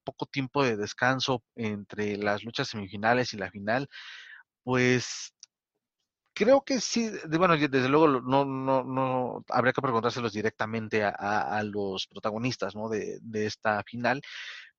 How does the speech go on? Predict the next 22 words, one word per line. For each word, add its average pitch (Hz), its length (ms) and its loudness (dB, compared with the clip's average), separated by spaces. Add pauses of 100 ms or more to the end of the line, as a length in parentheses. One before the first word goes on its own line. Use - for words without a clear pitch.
pero 107 640 0
creo 123 160 0
que 170 320 4
cumplieron, 113 680 2 (140)
cumplieron 151 800 2 (120)
con, 101 500 -4 (100)
con 101 880 -6
lo 104 120 -2
pactado. 147 440 4
Ahí 127 180 4
sí 131 140 -2
se 131 120 2
vio 117 160 2
a 123 40 4
un 123 120 -2
Penta-, 120 460 2
a 101 40 0
un 110 120 -4
Pentagon 117 360 -4
Junior 117 300 -2
más, 110 460 0
más - 180 -18